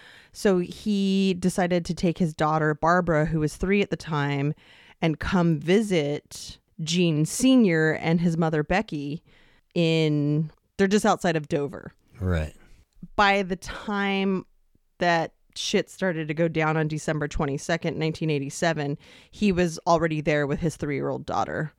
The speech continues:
Speaker 1: at the Mockingbird Hill
Speaker 2: Outhouse.
Speaker 1: farm, outhouse, trailer, whatever you wanna call it.
Speaker 2: Shit crater.
Speaker 1: Manor. He was planning on staying and hanging out with his family for a few days before and after Christmas.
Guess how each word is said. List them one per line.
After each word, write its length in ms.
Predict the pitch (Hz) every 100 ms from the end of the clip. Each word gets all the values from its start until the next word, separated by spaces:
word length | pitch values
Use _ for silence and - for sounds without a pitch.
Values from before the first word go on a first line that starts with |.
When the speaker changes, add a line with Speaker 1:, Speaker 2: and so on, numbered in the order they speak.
| _
Speaker 1:
at 260 | 175 175 156
the 120 | 160
Mockingbird 920 | 156 151 156 - 160 151 147 143 143 156
Hill 580 | - 165 143 139 147 - - _ _ _ _ _ _ _ -
Speaker 2:
Outhouse. 240 | 90 80 -
Speaker 1:
farm, 400 | 175 233 330 440 453 - -
outhouse, 800 | - 165 226 262 370 381 330 - - - - - - _ _
trailer, 680 | - 156 170 233 285 349 359
whatever 420 | 220 180 175 175
you 100 | 160
wanna 200 | 156 156
call 240 | 135 107
it. 120 | 110 - - -
Speaker 2:
Shit 380 | - - 107 87
crater. 360 | - 80 73 73
Speaker 1:
Manor. 640 | 175 175 175 196 247 262 _ _ _ _
He 180 | - 254
was 200 | 240 -
planning 480 | - 233 233 254 254
on 220 | 202 190
staying 520 | - - 196 202 208
and 140 | 180 190
hanging 300 | 180 175 165
out 120 | 143
with 80 | 156
his 140 | 165
family 320 | 208 214 214
for 160 | 214 170
a 60 |
few 220 | 165 190 180
days 300 | 165 165 170
before 460 | 170 - 165 160 -
and 180 | 160
after 340 | - 147 - 147
Christmas. 720 | - 220 - 220 208 214